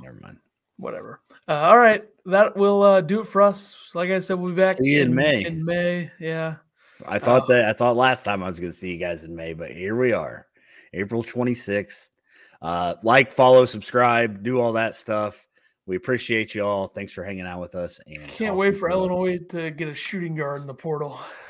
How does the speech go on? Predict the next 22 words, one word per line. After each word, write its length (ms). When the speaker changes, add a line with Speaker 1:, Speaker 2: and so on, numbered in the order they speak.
Speaker 2:
and 160
be 100
like, 160
"Hey, 140
Justin 360
Harmon's 420
the 80
point 180
guard." 260
Speaker 1:
<laughs> 540
Speaker 2:
Uh, 320
Speaker 1:
A 140
shooting 500
guard 340
and 220
a, 400
a 100
guy 300
that 180
is 300
Brandon 500
Lieb, 420